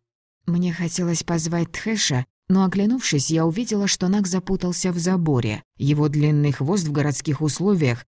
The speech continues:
то и дело за что-то цеплялся. Вот уж кому стоит задавать вопрос, как он дожил до своего возраста. Я старалась не думать о Ладоне и нашем расставании,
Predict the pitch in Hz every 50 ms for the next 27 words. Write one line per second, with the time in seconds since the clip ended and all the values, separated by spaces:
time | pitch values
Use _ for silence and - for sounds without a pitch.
0 | _ - 196 196 196 190 175 247 277 233 175 131 135 135 135 - - 156 139 127
1 | 143 131 - - 143 - 147 131 131 123 117 117 - - - 120 123 156 - -
2 | _ _ _ _ _ - 139 139 147 190 240 311 294 - - - 196 180 151 147
3 | - - 160 156 151 147 151 160 151 151 147 147 147 147 139 - 143 147 147 -
4 | 196 233 277 262 - - - _ _ - - 285 - 285 262 240 214 208 214 202
5 | 196 220 220 202 185 196 185 - 185 185 196 196 180 185 202 196 175 165 147 131
6 | 123 135 123 120 123 - - - 131 123 113 - - - _ _ _ _ _ _
7 | _ _ _ _ _ _ - 185 196 202 196 - - 202 196 202 196 196 196 -
8 | - 202 214 214 190 160 147 147 135 139 139 - 151 156 160 156 156 175 214 220
9 | 175 143 123 - 135 143 143 143 139 - 147 139 139 147 135 - - - 147 143
10 | 147 170 202 202 170 143 131 123 117